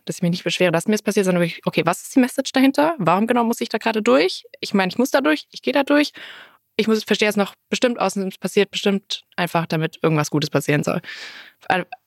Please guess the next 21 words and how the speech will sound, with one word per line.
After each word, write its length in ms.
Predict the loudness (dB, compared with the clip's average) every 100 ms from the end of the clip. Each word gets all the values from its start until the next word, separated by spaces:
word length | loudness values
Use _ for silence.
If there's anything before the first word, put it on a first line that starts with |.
| -12 -6
man 180 | 0 0
könnte 200 | 2 2
es 100 | 2
aber 140 | 2 0
auch 80 |
andersrum 340 | 0 -2 0 0
machen 240 | 0 0
und 100 | 0
sich 160 | -2 -2
einfach 220 | -2 -2
direkt 440 | -2 0 -2 -2 -2
darüber 280 | 0 2
aufregen. 460 | 0 0 -2 -2 -4
Und 280 | -6 -8 -10 -6
das 180 | -4
ist 120 | -4 -2
halt 180 | -2 -2
auch 140 | -6
so, 120 | -6
finde 180 | -6
ich, 40 | -6